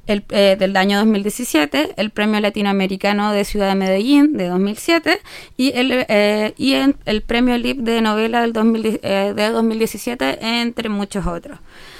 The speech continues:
Los libros que, de-, eh, un-, que han hecho que la, ¿cómo se llama? Que las personas, eh, noten su trabajo como poeta y como escritor,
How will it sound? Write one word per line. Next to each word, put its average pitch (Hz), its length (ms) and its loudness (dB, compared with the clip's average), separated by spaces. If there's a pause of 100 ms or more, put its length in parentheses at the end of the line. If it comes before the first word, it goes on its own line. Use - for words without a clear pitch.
(240)
Los 214 160 4
libros 254 580 4
que, 208 500 2
de-, 196 200 -4
eh, 190 240 2
un-, 190 220 -6
que 185 180 -2
han 202 480 0
hecho 190 340 -4
que 185 340 -2
la, 180 840 -6 (560)
¿cómo 196 160 -4
se 202 80 -4
llama? 220 160 -4
Que 196 320 -4
las 180 140 -4
personas, 208 720 -4
eh, 180 260 -4
noten 190 560 -2
su 185 220 -10 (120)
trabajo 185 480 -2
como 185 340 -2
poeta 196 640 0
y 190 140 -8
como 180 380 -2
escritor, 226 540 0